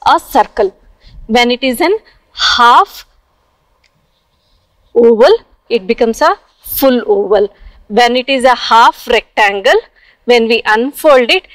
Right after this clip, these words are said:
it becomes a full rectangle. Same, uh, when it is a square, when we unfold it, it becomes a full square. So these kind of rules that we have to be knowing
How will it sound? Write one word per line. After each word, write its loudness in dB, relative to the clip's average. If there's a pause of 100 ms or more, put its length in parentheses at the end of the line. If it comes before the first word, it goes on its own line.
(160)
it -2
becomes -4
a 0 (240)
full 0
rectangle. -2 (300)
Same, 0
uh, -12 (520)
when 0
it -2
is -2
a 0
square, 0 (340)
when 0
we 0
unfold -2
it, -6 (220)
it -6
becomes -4
a 2 (340)
full 0
square. -2 (300)
So 0
these -2
kind 0
of 0 (320)
rules -2
that -2
we -2
have -2 (100)
to 2 (380)
be 0
knowing 2